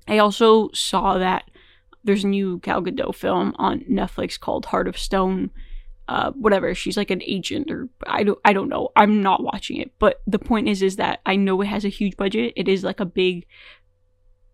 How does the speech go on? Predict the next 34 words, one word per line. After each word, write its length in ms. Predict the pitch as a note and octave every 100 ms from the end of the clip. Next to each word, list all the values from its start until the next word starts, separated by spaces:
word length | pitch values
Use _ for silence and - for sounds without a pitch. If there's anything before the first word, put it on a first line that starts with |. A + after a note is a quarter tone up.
| _ - -
I 160 | G#3
guess 220 | F#3 F#3
we 80 | G#3
could 140 | C4+ C4
call 200 | C4+ C#4
it 100 | G#3
blockbuster 600 | G#3 G#3 A3 - A#3+ -
action 320 | - - G#3+
movie. 400 | A3+ A3+ A#3 A#3+ - - - _ _ _ - - _ _ _ -
And 480 | - A3+ A3 G#3+ G#3 -
I 100 | G#3+
just 240 | B3 G#3
don't, 400 | G3 G3 F#3+ F#3 _ _ _ _ _ _ _ -
like, 200 | G3 - -
I, 240 | G#3 G#3+ -
it's 160 | G#3
not 220 | A#3+ C4+
clicking 320 | - A3 G#3 G3
for 140 | F#3
me, 180 | F#3 F#3
like, 160 | F3+
where 240 | F#3+ F#3+ F#3
they're 120 | F#3
getting 280 | F3+ F3+ F#3
this 180 | F3+ F#3+
money 220 | F#3 F3+
from. 480 | - F#3+ F#3+ F#3+ - - _
I 120 | - G#3
know 200 | G#3+ G#3
that 220 | F#3+ -
had 220 | - -
a 40 |
huge 360 | F3+ F#3+ F#3 A#3+
budget. 480 | - E3+ F#3+ F#3+